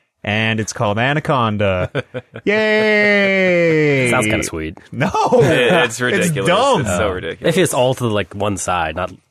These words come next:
Speaker 3: back and forth, that's weird.
Speaker 1: Or, like, let's just play five card. Let's just play five card. No drawing. We're just gonna deal out five cards, and the best hand's gonna win.
Speaker 3: Oh.
Speaker 2: Oh, yeah. No, that was the one where, yeah, we, we all got five cards, and then everybody anteed, and that was it.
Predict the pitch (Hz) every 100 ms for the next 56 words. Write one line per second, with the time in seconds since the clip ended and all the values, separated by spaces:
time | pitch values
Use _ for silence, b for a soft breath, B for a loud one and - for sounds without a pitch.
0 | _ - 82 80 87 - 80 80 - 101
1 | - 73 71 - - 123 127 135 127 113
2 | B B - - 139 151 170 - 170 165
3 | 160 156 143 156 143 123 98 90 _ _
4 | 127 - 143 147 135 120 - 90 85 95
5 | 120 123 117 113 110 107 _ _ _ _
6 | _ _ _ _ _ 104 92 104 101 113
7 | 110 123 113 - 110 101 104 95 101 107
8 | 104 104 104 82 80 90 _ _ _ _
9 | 90 82 92 113 107 107 123 127 131 139
10 | 131 131 120 110 107 107 87 90 87 -
11 | 104 104 117 120 117 107 117 110 101 98
12 | 95 95 101 92 107 104 104 85 87 90
13 | 90 76 82 50 50 57 -